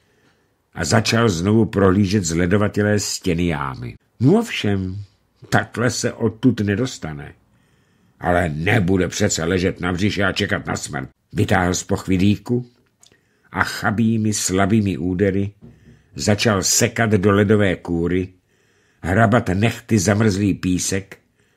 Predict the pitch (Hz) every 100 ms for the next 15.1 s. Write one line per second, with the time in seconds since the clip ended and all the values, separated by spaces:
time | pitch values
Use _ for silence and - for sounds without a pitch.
0 | _ - 90 95 85 - - 67 64 -
1 | - - _ - 110 92 92 92 - 92
2 | 98 - - 64 - _ _ _ _ _
3 | _ - 117 - 107 104 92 104 90 95
4 | 87 - 90 95 98 - _ _ _ _
5 | _ _ 98 98 - 92 110 113 120 117
6 | 113 98 95 104 - 110 80 95 98 -
7 | 101 - - 98 139 165 151 143 131 117
8 | 107 - 90 78 76 67 62 60 _ -
9 | 73 82 90 - 95 - 98 87 - 101
10 | 101 107 117 - _ _ _ _ - 85
11 | 107 107 104 101 107 107 90 - 107 107
12 | 101 87 85 85 90 - 110 - _ _
13 | _ _ - 82 107 107 113 98 - 110
14 | 107 113 113 117 101 - - 80 69 62